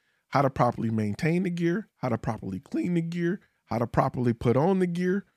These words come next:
how to properly store the gear, how to properly, like, I can go, uh, the video for the parents, video for the coaches, video for the kids. Like, I'll give you an example.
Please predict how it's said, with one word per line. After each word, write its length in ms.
how 160
to 80
properly 520
store 440
the 120
gear, 360
how 140
to 100
properly, 460
like, 240
I 60
can 140
go, 200
uh, 60
the 80
video 340
for 140
the 80
parents, 580
video 380
for 160
the 80
coaches, 640
video 320
for 160
the 80
kids. 600
Like, 220
I'll 80
give 120
you 40
an 60
example. 420